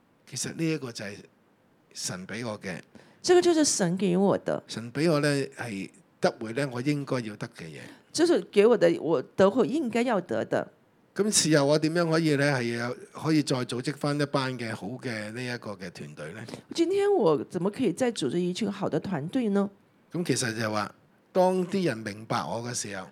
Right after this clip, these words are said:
Speaker 2: 當人明白我的時候，
Speaker 1: 願意與同我一齊行嘅時候，
Speaker 2: 願意同我一起行的時候，
Speaker 1: 我就可以再次起嚟。
Speaker 2: 我就可以再次起來。
Speaker 1: 所以呢度呢，約伯係需要，需-，需要啲朋友呢嚟可憐佢。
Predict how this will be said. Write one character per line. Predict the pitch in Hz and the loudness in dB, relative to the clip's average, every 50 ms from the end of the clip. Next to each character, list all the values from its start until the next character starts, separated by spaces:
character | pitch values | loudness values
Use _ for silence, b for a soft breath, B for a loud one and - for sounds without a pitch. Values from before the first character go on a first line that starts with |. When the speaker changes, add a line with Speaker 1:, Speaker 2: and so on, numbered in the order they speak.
| - _ - | -18 _ 0
Speaker 2:
當 | 349 349 330 - - | 0 0 0 -2 -2
人 | 220 208 180 180 | 2 2 2 2
明 | 156 185 190 180 202 233 | 2 2 2 2 2 2
白 | 294 277 277 | 2 2 2
我 | 240 170 | 4 4
的 | - 151 | 2 2
時 | 180 - - - | -2 -2 -4 -6
候， | 170 170 190 151 131 | -4 -4 -2 -2 0
Speaker 1:
願 | 147 147 143 151 | 0 0 0 -2
意 | 156 160 151 143 139 | -2 -4 -4 -4 -2
與 | 151 156 156 | 0 0 0
同 | 151 - 123 120 | 0 -4 -6 -6
我 | 123 135 | -6 -2
一 | 151 175 | -2 -2
齊 | 180 - - 113 | -2 -2 -2 -4
行 | 104 - 101 85 82 98 | -4 -4 -4 -6 -6 -8
嘅 | 110 113 | -8 -8
時 | - - 92 87 90 | -8 -8 -6 -6 -8
候， | 85 - - | -8 -6 4
Speaker 2:
願 | - 339 415 | 6 8 8
意 | 403 302 214 | 8 6 4
同 | - 226 208 | 2 2 2
我 | 226 170 | 2 2
一 | 160 254 285 | 0 0 -2
起 | - - - 175 | -2 -2 -2 -2
行 | 165 - - - 180 151 151 | -2 -4 -6 -4 -2 0 2
的 | 202 247 | 2 4
時 | 233 - - 160 | 4 4 2 0
候， | |
Speaker 1:
我 | - | 0
就 | |
可 | 139 | 0
以 | 139 135 | -2 -2
再 | 123 - 127 110 113 | -2 -4 -4 -4 -4
次 | - 120 113 | -6 -8 -8
起 | 110 104 110 107 104 | -8 -8 -10 -10 -12
嚟。 | 98 85 - B B B B 214 | -12 -14 -16 B B B B -2
Speaker 2:
我 | - 214 | 0 4
就 | - 359 339 | 4 4 4
可 | - - | 4 2
以 | 285 208 | 0 0
再 | - - - 302 302 294 | 0 0 0 2 2 2
次 | 220 - - 269 240 226 | 0 -2 -2 -2 -2 -2
起 | - - - - | -2 -4 -4 -4
來。 | - 165 | -4 4
Speaker 1:
所 | - 226 240 | 8 8 8
以 | |
呢 | 240 247 254 240 | 10 8 8 8
度 | 202 196 170 175 | 8 8 8 8
呢， | 202 202 | 8 8
約 | 190 180 170 | 8 8 8
伯 | 165 - 175 | 8 8 8
係 | 165 151 143 | 8 6 6
需 | 135 - - | 4 4 4
要， | 185 175 156 147 | 4 4 2 2
需-， | 143 - - - - 180 165 156 | 0 -4 -4 0 2 2 2 2
需 | - - 180 | 2 4 4
要 | 175 156 | 4 4
啲 | 170 185 | 2 0
朋 | 190 - - 107 101 110 | -2 -2 -6 -10 -10 -10
友 | 117 123 | -8 -6
呢 | 139 139 127 | -4 -4 -4
嚟 | 107 104 104 - - - _ _ _ _ _ _ - | -4 -6 -8 -8 -10 -14 _ _ _ _ _ _ -20
可 | - - | -16 -12
憐 | - - 120 156 151 123 101 98 | -8 -6 -4 -2 -2 -4 -6 -8
佢。 | 101 - 98 92 | -12 -12 -12 -12